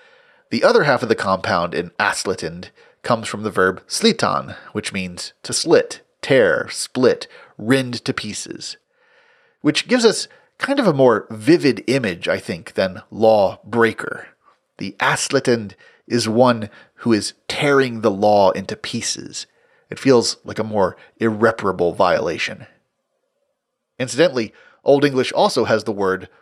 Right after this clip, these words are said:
lawbreaker, meaning lawbreaker, uh, using two alternative roots. La, from lagu, meaning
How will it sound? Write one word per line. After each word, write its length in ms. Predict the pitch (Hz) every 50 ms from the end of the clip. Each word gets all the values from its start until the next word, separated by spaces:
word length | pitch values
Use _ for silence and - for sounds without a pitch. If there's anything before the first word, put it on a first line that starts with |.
| _ _ _
lawbreaker, 800 | - 117 151 175 151 107 95 113 113 95 - - - - - - - _ _ _ _ _
meaning 460 | 101 113 98 95 95 90 90 98 - _ _ _ _
lawbreaker, 800 | 113 127 131 123 113 101 - 98 92 90 - - - 60 - - - _ _ _ _ _
uh, 120 | - 104 95
using 340 | 92 107 107 98 104 104 101
two 240 | - - 110 107 -
alternative 580 | - 120 120 - 170 170 143 117 98 87 - 87
roots. 340 | 87 76 69 - - - - _ _ _ _ _ _ _
La, 500 | - 113 117 101 90 92 98 131 151 - - -
from 380 | - - 107 95 87 87 - - _
lagu, 640 | - 113 110 95 90 90 - 92 95 117 117 - -
meaning 340 | 82 90 90 87 82 85